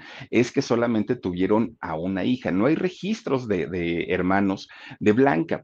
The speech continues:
pero, pues, tampoco queda descartado porque en realidad todos esos registros, pues, a final de cuentas ya ni existen. Y resulta que Blanca, siendo la única hija del telegrafista y del ama de casa,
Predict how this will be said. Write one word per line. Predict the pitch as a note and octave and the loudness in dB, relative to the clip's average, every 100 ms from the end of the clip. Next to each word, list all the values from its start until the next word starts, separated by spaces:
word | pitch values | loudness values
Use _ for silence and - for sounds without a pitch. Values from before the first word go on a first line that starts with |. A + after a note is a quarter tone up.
| _ | _
pero, | E3 D#3 D3+ - | 6 8 6 0
pues, | - - | -14 -6
tampoco | F2+ E2 F#2+ B2 | -4 -2 -4 0
queda | - G#2+ G#2+ | 4 4 4
descartado | A2 - A#2 - F2+ F2 F#2 | 0 -2 -2 2 4 4 -2
porque | - - | -8 -6
en | F2 | -4
realidad | F2 E2+ F2+ F2+ - | -2 -2 -2 -2 0
todos | E3+ E3+ E3 | 2 2 2
esos | C#3 C#3 | -2 0
registros, | A#2 G#2 C#3+ C3+ D#3+ D#3+ - - C#3+ | 0 0 0 -2 -4 -6 -8 -18 -8
pues, | - F#2 | -4 -4
a | E2 | -2
final | F#2+ G2+ A#2 | 0 0 0
de | A2+ | 0
cuentas | F#2+ G2 G2+ | 0 0 0
ya | F#2+ | 0
ni | F#2 | 0
existen. | E2+ - D#2+ - D2+ D2+ - - - - | -2 -6 -12 -10 -14 -16 -18 -20 -18 -4
Y | C#3 | 2
resulta | D#3+ F3 D3 B2 C3+ | 4 4 0 0 0
que | - A#2+ - | 4 4 2
Blanca, | - A2 A2 G2+ F2 F2+ - | -2 2 4 4 2 0 -2
siendo | - G2 F#2 G2+ - | -6 -2 2 2 0
la | F#2 E2 D#2 | -4 -4 -2
única | F#2+ B2+ B2 A#2+ | 2 2 2 2
hija | C3 A#2+ F#2 F#2+ - _ | 2 2 0 0 -2 _
del | F2 E2+ D#2 | -4 -4 -4
telegrafista | E2+ E2 D#2 - C#3 C#3 D2 - - - - | -6 -4 -6 0 2 2 -4 -8 -14 -12 -4
y | G2 | 0
del | F2+ | 4
ama | F2+ A2 A#2 | 4 4 2
de | C3 | 0
casa, | A#2 G#2+ - - | 0 2 0 -2